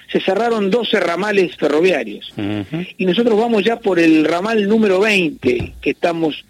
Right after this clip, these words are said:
Speaker 1: recuperando. Es una tarea que no se puede discontinuar.
Speaker 2: Para
Speaker 1: No
Speaker 2: que,
Speaker 1: debería discontinuarse.
Speaker 2: para que algún oyente por ahí medio olvidadizo,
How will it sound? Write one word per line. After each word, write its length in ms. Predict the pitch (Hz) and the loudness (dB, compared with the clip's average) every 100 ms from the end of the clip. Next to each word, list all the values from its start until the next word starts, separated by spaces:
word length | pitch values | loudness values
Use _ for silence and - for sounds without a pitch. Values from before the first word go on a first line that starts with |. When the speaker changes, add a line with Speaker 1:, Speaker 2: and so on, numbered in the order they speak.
| - - | -18 -4
Speaker 1:
recuperando. 840 | 196 - 139 180 196 135 110 110 _ - - - - - - - - | -2 0 0 0 0 -2 -8 -12 _ -20 -20 -18 -18 -16 -18 -20 -6
Es 200 | - - | -4 -2
una 160 | 196 165 | -2 0
tarea 320 | 170 180 208 | 2 2 2
que 180 | - 160 | 2 0
no 200 | 170 202 | 2 0
se 200 | 196 180 | 2 0
puede 420 | 170 - 226 208 | 0 0 2 2
discontinuar. 880 | 180 190 - 202 185 180 160 123 104 - - - - | 2 -2 0 -2 0 0 0 -2 -6 -14 -20 -20 -4
Speaker 2:
Para 200 | 113 113 | -2 2
Speaker 1:
No 80 | 180 | 4
Speaker 2:
que, 60 | 180 | 4
Speaker 1:
debería 320 | 180 202 196 | 4 2 2
discontinuarse. 720 | 170 185 160 165 147 120 - - | 0 -2 0 0 0 -2 -10 -4
Speaker 2:
para 200 | 113 104 | -4 -2
que 120 | 113 | 0
algún 440 | 117 135 139 123 | 0 0 0 0
oyente 460 | 117 104 131 120 113 | -2 -2 -2 0 -2
por 160 | 95 107 | -2 -2
ahí 120 | 113 | -2
medio 540 | 107 113 110 101 90 - - - - _ _ | 0 0 0 0 -4 -10 -20 -20 -20 _ _
olvidadizo, 1120 | 143 113 107 110 110 123 135 - - 101 92 | -2 0 2 2 2 0 -2 -2 -2 -2 -4